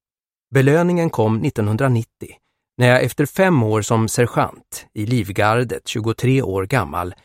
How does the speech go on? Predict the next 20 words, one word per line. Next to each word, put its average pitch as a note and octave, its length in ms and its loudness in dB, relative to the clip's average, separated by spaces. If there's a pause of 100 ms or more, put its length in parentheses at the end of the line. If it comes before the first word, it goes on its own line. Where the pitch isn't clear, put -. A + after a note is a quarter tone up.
(220)
galant C3 580 2
klarade A2 520 -2
jägerkorpsets G#2 1080 -2
antagningsprov F#2 1000 -4 (340)
och C#3+ 100 -4
kunde F3+ 180 4
ikläda A#2 520 0
mig A#2+ 160 0
den A#2 240 0
vinröda G#2+ 680 0
basken G2+ 580 -4 (240)
som B2+ 180 2
ett A#2+ 120 -2
bevis A2 460 0
på - 100 -2
att A#2+ 160 0
jag B2 120 2
nu A2 200 0
var F2 240 -4
jägare. F2+ 540 -6